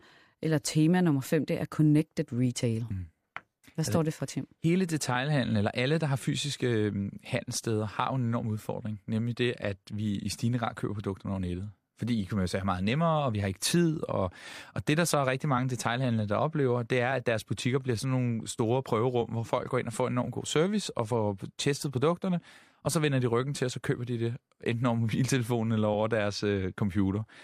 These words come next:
Speaker 2: Det kalder man for showrooming. Og, og vi tror, at, at en af mulighederne for at dæmme op for det, det er at tænke de digitale platforme ind i købsoplevelsen i de fysiske,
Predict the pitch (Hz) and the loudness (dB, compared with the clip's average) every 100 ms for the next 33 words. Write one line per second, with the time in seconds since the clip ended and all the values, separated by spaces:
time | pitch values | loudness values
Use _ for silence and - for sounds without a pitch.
0 | - _ 107 - 127 135 117 120 - 117 | -20 _ -6 -2 0 0 -2 -2 0 2
1 | 127 110 101 104 107 - _ _ _ - | 2 0 0 -4 -6 -14 _ _ _ -4
2 | 113 110 - 113 110 113 117 - - 156 | -2 -2 -4 -2 -2 -2 -6 -4 0 0
3 | 151 - 117 - - 104 - - - - | 0 -2 -6 -6 -6 -6 -10 -12 -6 0
4 | 185 165 147 160 147 - 139 120 110 113 | 2 4 4 4 2 0 0 0 0 -2
5 | - 131 113 113 131 123 131 - 127 - | -2 -2 0 0 0 0 0 -2 -2 -2
6 | 113 113 110 147 131 - 120 117 131 123 | -6 -4 -2 -2 -2 -2 -4 -2 -4 -2
7 | - - 139 139 - 131 127 110 139 - | -4 -4 -2 -4 -4 -6 -4 -6 -4 -2
8 | 135 135 135 120 120 117 | 0 0 -2 -4 -4 -4